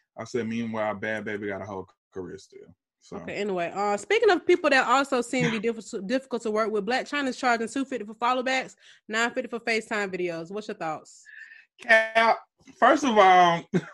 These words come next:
Speaker 1: <laughs> the fire part about it is somebody is paying for it.
Speaker 2: Oh, absolutely.
Speaker 1: And as crazy as it seems, let's see how many followers she got now.
Speaker 2: She follows, like,
Speaker 1: I
Speaker 2: two thousand people right now.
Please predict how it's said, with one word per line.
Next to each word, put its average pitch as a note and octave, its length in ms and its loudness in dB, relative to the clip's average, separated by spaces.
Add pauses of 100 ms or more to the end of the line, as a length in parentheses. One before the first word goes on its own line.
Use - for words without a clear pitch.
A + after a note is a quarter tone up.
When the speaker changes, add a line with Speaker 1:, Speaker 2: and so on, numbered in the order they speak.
(140)
Speaker 1:
<laughs> - 360 -20
the E3 180 -2
fire C4 460 4
part F3 260 6
about D#3 300 4
it C#3 60 -2
is A#2+ 340 0 (260)
somebody E3+ 520 2
is C3 100 -8
paying C3+ 280 -2
for G2 260 -10
it. - 80 -16 (100)
Speaker 2:
Oh, F#4 160 2
absolutely. G3 500 -2
Speaker 1:
And C#3+ 300 -2 (580)
as E3 220 -2
crazy F3+ 680 0
as D#3+ 240 0
it D#3 120 -4
seems, D3+ 280 -6
let's G#3 140 2
see B3 100 -6
how F3 100 2
many E3 160 -4
followers D3 320 0
she F3 100 -10
got D#3 220 -2 (120)
now. D#3 240 -4
Speaker 2:
She E4 200 2
follows, E4 380 2
like, C4+ 200 4
Speaker 1:
I - 20 -14
Speaker 2:
two C#4+ 140 -6
thousand A#3 380 0
people A3+ 400 -10
right F3+ 300 -8
now. E3+ 320 -8